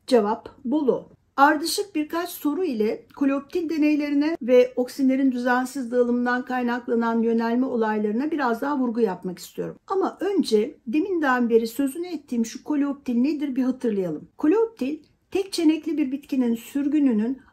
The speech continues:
açılmamış yapraklarını saran silindir biçimindeki kılıf, çimlenme sırasında henüz yapraklanmamış genç gövde kısmına verilen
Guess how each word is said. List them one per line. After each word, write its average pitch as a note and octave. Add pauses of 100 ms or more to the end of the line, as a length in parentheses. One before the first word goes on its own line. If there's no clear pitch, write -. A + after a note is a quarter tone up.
(120)
açılmamış D4
yapraklarını C4
saran A3+
silindir C#4+
biçimindeki C4
kılıf, A#3+ (100)
çimlenme C#4
sırasında D#4+
henüz E4
yapraklanmamış C#4+
genç D4+
gövde C4
kısmına B3
verilen B3+